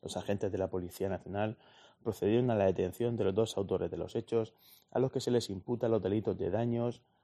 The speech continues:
amenazas y desórdenes públicos, además de costarle entre ambos casi una veintena de detenciones anteriores por hechos similares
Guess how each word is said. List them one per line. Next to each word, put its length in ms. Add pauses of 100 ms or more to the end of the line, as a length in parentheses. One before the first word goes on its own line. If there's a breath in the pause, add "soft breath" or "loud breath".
(100)
amenazas 760 (340 soft breath)
y 200
desórdenes 540
públicos, 440 (480)
además 360
de 100
costarle 580 (480 soft breath)
entre 320
ambos 360 (260 soft breath)
casi 300
una 220
veintena 640
de 120
detenciones 580
anteriores 540
por 160
hechos 260
similares 580